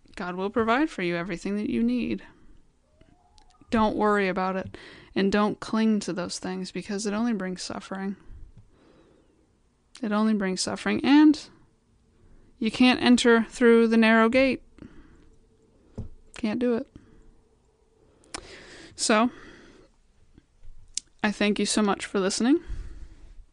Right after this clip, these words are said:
and I hope that in whatever way is fitting for you, you will practice this poverty.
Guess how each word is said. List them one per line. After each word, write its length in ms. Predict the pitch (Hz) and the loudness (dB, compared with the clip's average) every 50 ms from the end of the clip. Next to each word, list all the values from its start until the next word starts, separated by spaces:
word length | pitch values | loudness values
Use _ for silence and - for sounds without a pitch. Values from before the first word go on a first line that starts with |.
| _ _ _ _ _ - - - _ _ - | _ _ _ _ _ -14 -14 -14 _ _ -6
and 200 | 233 220 202 185 | -4 -2 0 0
I 60 | 180 | -2
hope 520 | 175 - - 226 226 226 208 220 - - - - - _ _ _ _ _ _ - - - - - - - _ _ - | -2 0 2 4 4 4 4 2 -2 -6 -14 -14 -16 _ _ _ _ _ _ -20 -20 -20 -20 -20 -20 -20 _ _ -2
that 400 | 240 220 214 208 190 185 - - - | 2 4 4 4 4 2 0 -2 -2
in 140 | 208 208 | 0 0
whatever 340 | 196 190 185 208 220 220 247 | 2 4 6 6 6 8 8
way 440 | 233 220 226 220 202 185 180 185 190 | 8 8 8 6 6 6 4 2 0
is 160 | 196 - - | -2 -4 -6
fitting 340 | - - 220 202 190 185 175 | -4 -4 -4 -2 -2 -4 -6
for 160 | - - 170 | -6 -8 -8
you, 480 | 170 180 226 269 247 185 170 180 226 220 - - - - - - - - - - _ _ _ _ _ _ _ _ _ _ _ _ _ _ _ _ | -6 0 2 2 2 2 2 -2 -4 -4 -6 -14 -20 -20 -18 -20 -20 -20 -20 -20 _ _ _ _ _ _ _ _ _ _ _ _ _ _ _ _
you 140 | - 233 196 | -6 -2 -2
will 100 | 196 190 | -2 0
practice 600 | - 208 185 185 185 - - 190 196 214 - - | 0 0 0 0 0 -4 -6 -8 -6 -6 -8 -10
this 180 | - 190 - | -10 -12 -12
poverty. 560 | - - - 190 185 202 190 170 226 233 214 | -10 -6 -4 -4 -4 -4 -6 -8 -8 -10 -10